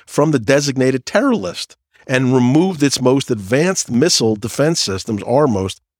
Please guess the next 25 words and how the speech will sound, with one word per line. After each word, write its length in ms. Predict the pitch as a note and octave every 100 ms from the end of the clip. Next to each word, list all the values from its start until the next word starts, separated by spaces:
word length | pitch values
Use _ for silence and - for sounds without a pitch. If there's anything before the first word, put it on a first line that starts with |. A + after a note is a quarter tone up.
| -
advanced 480 | F2+ G2 F#2 - A2
missile 320 | A2 - G#2
defense 420 | F#2+ - B2 D#3+
system, 500 | - F2+ - G2+ G#2 - _ _ _
and 180 | - G2+
Patriot 540 | - C#3+ D#3 B2+ A#2 F2+
batteries 480 | A#2 D3 A2 G#2
from 200 | - D3+
Saudi 400 | D#3 - C3+ C#3+
Arabia, 580 | C#3+ C#3 F3+ B3 G3 E3+ - - -
even 280 | A#3+ C4
as 140 | A3+ F3+
the 60 |
Saudis 520 | E3+ - G#3+ A#3+ G3+ D#3+
were 140 | E3
facing 420 | - F3+ F#3 E3+
continued 560 | - D#3 - F#3+ F#3+ F3
air 240 | D3+ F#3
attacks 480 | F#3+ - B2 B2+ - - - -
from 260 | - C3+ C3+
this 200 | B2+ -
terror 340 | - F#3 G3+
proxy 600 | - F#2+ F#2 - F2+ F2+ _ _ _
from 220 | - A#2+
Yemen. 360 | C3 C4+ A#3 -